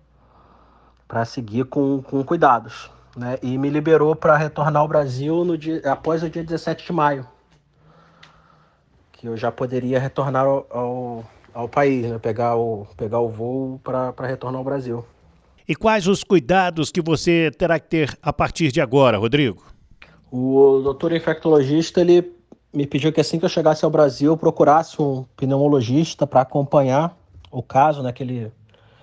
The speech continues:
Speaker 1: a, a pneumonia, ele, ela fica num quadro de seis a oito semanas. Então, assim, eu tenho, eu ainda tenho uma pneumonia bem leve e que eu preciso fazer esse tratamento, eu preciso bater raio-x pra, pra acompanhar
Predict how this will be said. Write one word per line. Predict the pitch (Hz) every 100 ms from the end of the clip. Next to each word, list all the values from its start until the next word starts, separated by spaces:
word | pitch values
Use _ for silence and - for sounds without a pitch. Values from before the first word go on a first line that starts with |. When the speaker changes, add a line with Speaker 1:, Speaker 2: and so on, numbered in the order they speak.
| _ _
Speaker 1:
a, | 113 113 -
a | 120 113
pneumonia, | 113 127 135 143 131 131 147 147 123 _ _ _ _ _ _ _ _ _ _ _ _ -
ele, | 117 123
ela | - 123
fica | 120 - 131 143
num | 135
quadro | 127 131 139 143 139
de | 139 135
seis | - - 143 143
a |
oito | 139 139
semanas. | - 160 139 127 117 -
Então, | 113 123
assim, | -
eu | 120
tenho, | 131 131
eu | 123
ainda | 123 127
tenho | 139 143
uma | 156
pneumonia | 147 143 143 139 135 139
bem | 139
leve | 170 147 156 156 170 - - - - _ _ _ _ _ -
e | 120 123 123 123 123 127
que |
eu | 120
preciso | 127 120 143 147
fazer | - 139 135
esse | -
tratamento, | 143 147 139 147 151 117
eu |
preciso | 113 - 127
bater | 127 135
raio-x | 123 131 127 - 135 -
pra, | 160 151 151
pra | - - 139
acompanhar | - 147 - 170 147 131